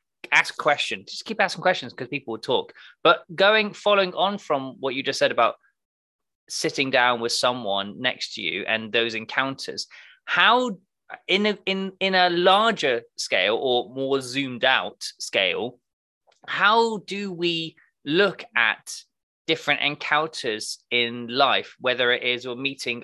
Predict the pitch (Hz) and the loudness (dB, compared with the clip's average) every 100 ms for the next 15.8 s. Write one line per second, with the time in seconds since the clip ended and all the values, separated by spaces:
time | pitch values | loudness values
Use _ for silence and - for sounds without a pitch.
0 | - 113 113 110 120 135 135 151 165 180 | 0 2 4 2 2 0 2 4 2 0
1 | _ _ _ - 131 127 135 139 143 139 | _ _ _ -2 -2 0 -2 -2 -8 -6
2 | 139 135 - 147 - 135 - 135 127 - | -6 -2 0 -2 -4 -10 -8 -8 -6 0
3 | 143 135 131 123 123 120 127 127 131 143 | 2 2 0 -2 -2 -4 -6 -6 -4 -4
4 | 123 127 127 123 127 120 117 120 123 127 | -4 -2 0 0 0 0 0 -4 -4 -4
5 | 123 113 135 135 - 127 - - - _ | -6 -2 -2 -2 -4 -6 -6 -14 -20 _
6 | 139 143 - _ _ _ - 160 165 175 | 0 0 -2 _ _ _ 2 4 6 2
7 | - 165 156 135 139 139 135 127 - 123 | 0 -8 -4 2 4 4 0 -4 -8 -10
8 | 120 131 - 113 117 113 110 - - 127 | -4 -2 -2 -4 -2 0 0 0 2 4
9 | 120 113 117 127 113 107 107 - 78 101 | 4 0 -4 -8 -2 -2 -2 -4 -8 -6
10 | - - _ _ _ 123 120 117 117 - | -8 -12 _ _ _ 2 4 4 0 -6
11 | 135 123 127 123 - - 123 110 104 101 | -4 -4 0 -2 -2 -6 0 2 2 -2
12 | 104 - _ _ 110 117 113 110 110 101 | -6 -18 _ _ -6 -4 -6 -4 -6 -2
13 | 113 110 110 110 123 120 113 120 113 - | -2 -2 -6 -8 -6 -6 0 0 0 -4
14 | 117 101 101 - 98 113 120 117 120 110 | -2 0 -2 -4 -6 -4 -4 -4 -2 -4
15 | 110 113 110 - 123 73 - 113 | -4 -8 -8 0 0 0 -2 -4